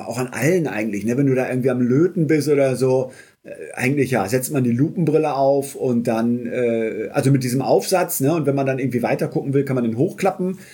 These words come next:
Ähm, kann man irgendwie für ein paar Euro kriegen.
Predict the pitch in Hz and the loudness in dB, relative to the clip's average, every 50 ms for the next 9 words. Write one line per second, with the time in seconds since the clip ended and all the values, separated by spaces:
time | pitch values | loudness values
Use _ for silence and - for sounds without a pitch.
0 | - - - - - - - - - _ - 135 139 135 135 135 135 127 117 120 | -20 -20 -20 -20 -20 -20 -20 -20 -18 _ -2 0 2 2 2 2 0 0 -2 -4
1 | - - - 143 165 170 165 - 160 160 143 139 139 139 147 135 - - 139 127 | -2 0 2 2 4 2 2 2 2 4 4 4 2 2 2 -2 0 2 2 2
2 | - 156 156 151 147 127 127 - - 147 160 196 202 214 214 208 208 196 | 4 4 4 4 4 2 0 0 2 2 4 4 4 2 2 2 0 0